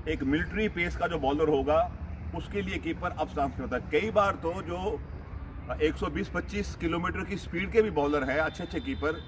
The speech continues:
even एक सौ तीस वाले को भी कीपर ऊपर आ जाते हैं। तो ऐसी पोजीशन में आप ट्रैप हो सकते हो, आप स्टंप हो सकते हो। उसके लिए क्या करना है आपको? आपको बैक फुट का जो टो है उसको फर्मली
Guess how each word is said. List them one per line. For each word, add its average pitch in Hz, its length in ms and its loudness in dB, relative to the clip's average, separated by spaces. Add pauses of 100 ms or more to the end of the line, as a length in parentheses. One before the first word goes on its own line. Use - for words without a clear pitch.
(720)
even 196 200 2
एक 190 80 -2
सौ 185 200 -2
तीस 214 240 -2
वाले 190 320 4
को 170 240 0
भी 175 220 -2
कीपर 175 320 -2
ऊपर 147 220 2
आ 123 100 6
जाते 104 260 -2
हैं। 95 160 -6 (400)
तो 143 100 0
ऐसी 151 220 2
पोजीशन 170 420 -4
में 160 340 0 (100)
आप 143 280 2 (100)
ट्रैप 202 300 6
हो 156 100 2
सकते 135 300 -6
हो, 139 260 0 (380)
आप 123 160 0
स्टंप 208 320 0
हो 151 120 2
सकते 135 300 -6
हो। 151 240 -2 (280)
उसके 165 200 -6
लिए 170 120 -2
क्या 165 180 2
करना 165 220 0
है 165 60 4
आपको? 185 360 0 (380)
आपको 185 480 0 (420)
बैक 190 240 4
फुट 190 260 -4
का 190 100 2
जो 180 140 0 (120)
टो 196 200 4
है 143 160 4 (540)
उसको 175 320 0
फर्मली 202 560 6